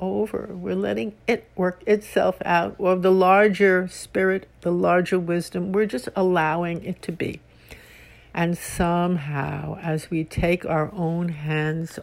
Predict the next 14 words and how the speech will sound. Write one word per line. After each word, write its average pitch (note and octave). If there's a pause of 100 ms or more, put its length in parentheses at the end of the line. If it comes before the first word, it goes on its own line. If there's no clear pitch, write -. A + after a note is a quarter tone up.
(120)
off, D#3+ (3500)
stop -
tangling E3+
ourselves C#3+
up -
with E3
the F3
situation, E3 (1200)
guess F#3+
what? D3+ (1800)
Something D#3+
changes G3+
very D#3+
profoundly, D#3